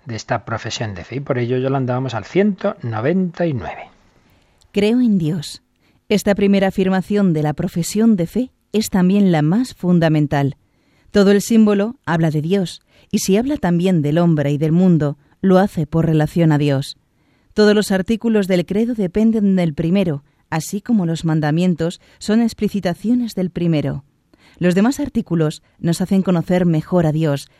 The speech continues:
Speaker 2: tal como se reveló progresivamente a los hombres. Con razón, los fieles confiesan que lo más importante de todo es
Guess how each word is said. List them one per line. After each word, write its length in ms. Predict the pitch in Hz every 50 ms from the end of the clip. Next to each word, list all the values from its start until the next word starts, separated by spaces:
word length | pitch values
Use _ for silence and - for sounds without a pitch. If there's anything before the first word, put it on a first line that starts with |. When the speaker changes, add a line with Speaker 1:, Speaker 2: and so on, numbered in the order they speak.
| _ _ _ _
Speaker 2:
tal 220 | - 175 180 190 175
como 200 | - 185 170 170
se 160 | - - 165
reveló 380 | 156 156 151 151 160 170 196 202
progresivamente 960 | - - 175 165 160 160 156 - - 214 196 165 165 170 170 165 147 - 147
a 40 | 139
los 220 | 139 147 - -
hombres. 460 | 156 143 139 147 143 139 139 - - _ - _ _ _ _ _ - - _ _ _ _
Con 180 | - - 180 175
razón, 400 | 165 180 180 - - 196 202 208
los 160 | 202 185 -
fieles 380 | - - 196 190 202 214 214 -
confiesan 680 | - 175 165 160 156 - 175 170 165 - 151 151 156
que 160 | - - 180
lo 120 | 170 170 175
más 260 | 196 226 262 - -
importante 640 | 233 208 - 165 156 160 - 160 147 151 143 156 135
de 120 | 147 147
todo 300 | 143 - 214 208 226 190
es 280 | 180 202 240 - -